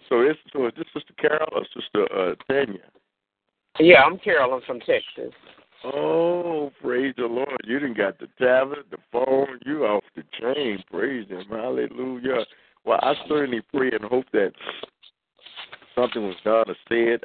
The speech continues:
Speaker 1: hallelujah, that will cause you to know that the Lord, he's doing something, you know, and all of my other peoples, my sister from Maryland, you know, I want her to know that when you call upon his name, hallelujah, you have faith to believe that, you know, the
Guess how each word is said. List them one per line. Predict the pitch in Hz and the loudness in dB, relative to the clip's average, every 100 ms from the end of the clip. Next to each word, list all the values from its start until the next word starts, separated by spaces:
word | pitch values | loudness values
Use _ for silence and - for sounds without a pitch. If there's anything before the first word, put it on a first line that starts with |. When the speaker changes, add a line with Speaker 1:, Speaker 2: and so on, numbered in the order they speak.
| - | -2
Speaker 1:
hallelujah, | 104 107 110 110 107 | -2 0 -2 -2 -4
that | 101 95 - _ _ - | -4 -6 -10 _ _ -6
will | 92 | -6
cause | - 117 110 101 | 0 0 0 -4
you | 110 | -10
to | 98 | -6
know | 107 113 | -2 0
that | 104 | -2
the | 95 | 0
Lord, | 101 117 110 107 | 2 4 2 -4
he's | 107 92 | -12 -6
doing | 113 120 117 - | -2 -2 -2 0
something, | 113 101 98 - | -2 -2 -10 -4
you | 101 | -2
know, | 101 | 0
and | 95 | -2
all | 98 113 | 0 0
of | 123 | 0
my | 123 | -4
other | 127 | -6
peoples, | - 131 117 120 117 | -4 -4 -2 -2 -2
my | 107 104 - | -4 -8 -6
sister | 117 117 | -8 -8
from | 104 95 | -8 -6
Maryland, | 104 117 120 120 120 - - _ | 0 4 4 2 -6 -14 -20 _
you | 101 | -4
know, | 101 98 - | -4 -4 -6
I | 90 | -6
want | 90 107 110 | -2 -2 0
her | 104 | -2
to | 104 | -2
know | 110 117 113 | -2 -2 -2
that | 107 95 _ _ _ _ | -4 -4 _ _ _ _
when | 101 104 | -2 0
you | 110 117 113 - _ | 0 -4 -6 -14 _
call | 123 123 127 | 4 6 4
upon | 120 127 120 | 0 -2 -2
his | 127 117 | -6 -6
name, | 123 120 104 101 | 0 0 0 -4
hallelujah, | 107 107 113 107 98 - - - | -4 -2 -2 -2 -4 -8 -16 -10
you | - 110 | 0 4
have | 113 104 - | 4 2 0
faith | 120 123 | 0 0
to | |
believe | 104 107 110 127 120 107 | -4 -4 0 0 0 -2
that, | 101 - | -6 -2
you | 113 | -4
know, | 104 | -4
the | 95 | -6